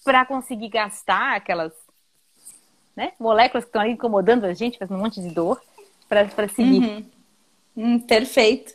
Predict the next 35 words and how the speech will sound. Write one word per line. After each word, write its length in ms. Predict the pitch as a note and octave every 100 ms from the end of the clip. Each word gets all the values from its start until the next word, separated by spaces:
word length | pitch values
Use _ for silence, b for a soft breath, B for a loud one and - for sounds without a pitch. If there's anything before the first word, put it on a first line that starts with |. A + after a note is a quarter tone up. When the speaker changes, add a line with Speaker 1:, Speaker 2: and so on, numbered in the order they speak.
| _
Speaker 2:
perfeito. 680 | F#3+ G3 - G#3 G3+ - B3+
É, 400 | G3+ F3+ F3+ F3
o, 260 | F3 F3+ F#3
né, 200 | F#3 F#3+
à 40 |
medida 360 | A#3+ B3 G3+ G#3+
que 80 | B3
os 100 | A#3
pacientes 380 | A#3+ A#3+ G#3+ -
também 280 | A#3+ G3+
já 140 | G3+ A#3
conhecem 420 | A#3+ G3 G3 A3+
a 40 |
clínica, 500 | A3 G3+ F#3+ B3 C4+
o 40 | A#3
teu 140 | G3+
trabalho, 600 | G3+ G#3+ G3+ E3+ F3+ A#3
assim, 640 | B3+ - G3+ G3+ A#3 C#4 A#3
eles 300 | G3+ A3+ A3+
mesmos 340 | G#3+ G#3 A3+
sabem 260 | B3+ G#3 A3
as 140 | A3
ferramentas 760 | A3+ A3 A3 F#3+ F#3+ A3+ - - b b b b - - _ _ _
que 160 | - A#3+
tu 100 | A#3
pode 300 | A#3 F#3+ G#3+
oferecer 760 | - G#3+ A3+ - A3+ F#3+ A3+ - _
e 140 | - A3+
eles 240 | G3+ G#3
Speaker 1:
Isso. 80 | G#3
Speaker 2:
conseguem 400 | A#3+ C4 A3 A#3+
manejar 560 | A#3+ B3 C4 C4+ A3+ G#3+
dessa 260 | A#3 C4+
forma, 480 | C4 D4+ C4 B3 A3+
né? 200 | F3